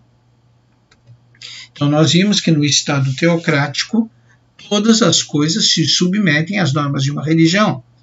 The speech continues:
E vimos que o líder do estado teocrático, ou ele é considerado um deus, ou ele é considerado um representante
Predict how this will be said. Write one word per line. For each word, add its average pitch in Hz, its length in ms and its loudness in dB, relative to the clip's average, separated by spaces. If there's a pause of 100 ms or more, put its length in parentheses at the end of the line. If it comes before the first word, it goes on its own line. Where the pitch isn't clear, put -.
(420)
E 165 100 8
vimos 160 420 8
que - 180 -2
o 185 100 2
líder 165 500 8
do 131 140 2
estado 135 480 0
teocrático, 160 760 0 (560)
ou 262 300 6
ele 180 420 6
é 147 120 2
considerado 147 920 0
um 220 140 8
deus, 165 640 6 (300)
ou 190 260 6
ele 151 400 6
é 156 120 0
considerado 160 880 0
um 165 40 8
representante 170 1200 2